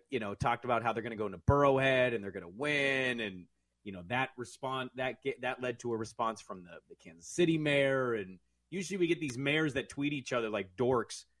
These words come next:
but we finally got one that did a video and claiming to be Pat Mahomes' father is, uh, that's a nice little touch for the trash talk.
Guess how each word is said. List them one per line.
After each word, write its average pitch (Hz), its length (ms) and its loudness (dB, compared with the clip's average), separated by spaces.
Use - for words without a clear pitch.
but 117 80 -2
we 120 100 -2
finally 143 340 2
got 131 200 2
one 127 200 -2
that 120 120 -4
did 117 140 -6
a 107 40 -2
video 110 500 0
and 92 200 -8
claiming 135 320 -4
to 127 60 -6
be 120 100 -6
Pat 127 260 0
Mahomes' 120 500 -6
father 113 400 0
is, 95 220 -6
uh, 90 300 -4
that's 135 220 -6
a - 20 0
nice 160 260 2
little 156 200 2
touch 147 260 0
for - 80 -8
the 107 80 -8
trash 113 380 0
talk. - 220 -12